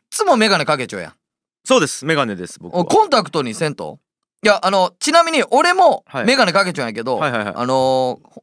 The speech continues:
Speaker 1: コンタクトにしたいなと思うんやけど、コンタクトが怖いんよ。
Speaker 2: はいはいはい。なるほど。
Speaker 1: なんか入れるのが入れたこともないし。
Speaker 2: はいはいはい。
Speaker 1: だから、まあ、なんか、それでメガネをかけちょうちゅう理由があるんやけど、
Speaker 2: うん。
Speaker 1: なんかそういうのがあるんですか？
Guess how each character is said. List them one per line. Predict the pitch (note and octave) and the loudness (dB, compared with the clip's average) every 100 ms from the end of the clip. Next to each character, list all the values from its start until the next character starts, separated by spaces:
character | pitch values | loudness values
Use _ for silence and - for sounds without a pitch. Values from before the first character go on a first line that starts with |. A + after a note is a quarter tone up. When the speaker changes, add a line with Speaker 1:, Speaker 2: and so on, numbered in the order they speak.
| - | -4
Speaker 1:
コ | C4 | -2
ン | A#3+ | 0
タ | |
ク | F3+ | -2
ト | D3 | -4
に | C3 | -4
し | |
た | - A#3 | 0 0
い | |
な | F3+ D3 | 0 -2
と | |
思 | C3 | -2
う | |
ん | C3 | -4
や | |
け | A2 | -8
ど、 | - | -4
コ | C4 | -2
ン | |
タ | F#3 | -2
ク | A2 - | -6 -8
ト | - A2 | -10 -8
が | G2 | -8
怖 | - F#3 G#3 | -2 0 2
い | C#3 | 0
ん | F2 | -8
よ。 | D2 _ | -14 _
Speaker 2:
は | - E3+ | -4 -2
い | |
は | C#3 | 0
い | |
は | A#2+ | -2
い。 | A2 | -2
な | A#2+ | 0
る | |
ほ | |
ど。 | |
Speaker 1:
な | |
ん | B2 | 2
か | |
入 | B2+ | 2
れ | E3 | 2
る | D3 | 0
の | |
が | A2 | -2
入 | B2+ | -2
れ | |
た | F3 | 0
こ | D#3+ | 0
と | C3 | -2
も | |
な | G#2 G2 | -4 -4
い | F2+ | -6
し。 | G2+ E2+ | -10 -8
Speaker 2:
は | C#3+ A#2+ | -6 -4
い | |
は | G#2+ | -4
い | |
は | |
い。 | G2+ | -6
Speaker 1:
だ | |
か | F2+ - _ | -10 -14 _
ら、 | A#3+ A3 | 0 2
ま | G#3+ | 0
あ、 | |
な | A#3 | 0
ん | |
か、 | F#3 D3 C3 - | 0 0 0 -2
そ | A#3+ | -2
れ | B3+ | 0
で | B3 | 0
メ | G3+ | 0
ガ | F#3+ E3+ | 0 0
ネ | |
を | C#3 | -2
か | D3+ | -2
け | D3 | -2
ち | C#3+ | -2
ょ | C3+ | -2
う | |
ち | B2+ | -4
ゅ | |
う | A#2+ | -4
理 | C3 | -2
由 | B2+ | -2
が | |
あ | B2 | -2
る | A#2 | -4
ん | |
や | G2+ | -8
け | G2+ | -10
ど、 | A2 B2 G#2 A2+ | -6 -4 -4 -8
Speaker 2:
う | |
ん。 | G#2+ | -6
Speaker 1:
な | F3+ | -4
ん | E3 | -4
か | |
そ | C3+ F3 | -4 -4
う | |
い | |
う | |
の | D3 | -4
が | A2+ E2+ - | -6 -8 -6
あ | B2+ | -6
る | A2+ | -6
ん | F2+ | -8
で | |
す | - | -16
か？ | - | -20